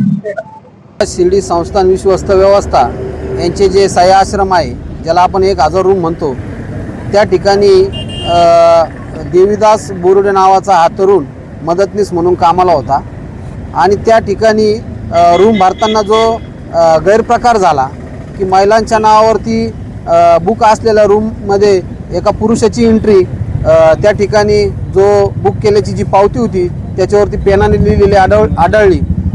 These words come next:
आणि हा मदतनीस याच्या सुपरवायझरकडे त्याची तक्रार घेऊन गेला होता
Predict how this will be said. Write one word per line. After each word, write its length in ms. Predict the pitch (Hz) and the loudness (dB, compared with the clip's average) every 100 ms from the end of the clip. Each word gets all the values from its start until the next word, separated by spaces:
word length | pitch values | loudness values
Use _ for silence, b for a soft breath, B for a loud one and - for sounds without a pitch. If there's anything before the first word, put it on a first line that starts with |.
| - - - | -2 -2 0
आणि 320 | 180 226 233 | 0 0 -2
हा 260 | 202 190 220 | 0 2 2
मदतनीस 640 | 220 233 220 233 240 - - - - 180 | 2 0 0 -2 -2 -2 -2 -2 -2 -2
याच्या 220 | 190 226 | 0 0
सुपरवायझरकडे 880 | 202 190 226 226 220 226 226 226 226 | 0 0 2 2 2 0 0 -2 -2
त्याची 200 | 202 220 | -4 -4
तक्रार 360 | 220 208 220 | -4 -2 0
घेऊन 220 | 208 180 | 0 0
गेला 200 | 175 170 | 2 2
होता 200 | 170 139 | 2 2